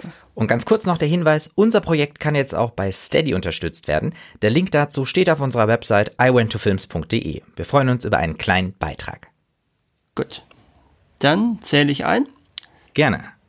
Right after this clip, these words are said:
Speaker 2: Drei, zwei, eins, Play.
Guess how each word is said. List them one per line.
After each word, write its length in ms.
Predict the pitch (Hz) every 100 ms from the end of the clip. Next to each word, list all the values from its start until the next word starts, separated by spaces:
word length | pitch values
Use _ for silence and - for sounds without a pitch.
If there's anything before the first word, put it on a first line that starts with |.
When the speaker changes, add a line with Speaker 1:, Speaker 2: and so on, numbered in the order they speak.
| _
Speaker 2:
Drei, 440 | - 139 165 226 240 - _ _ _ _ _ -
zwei, 540 | - - 147 170 185 - _ _ _ _ _ _
eins, 580 | - 139 135 135 139 - _ _ _ _ _
Play. 540 | - - 120 143 147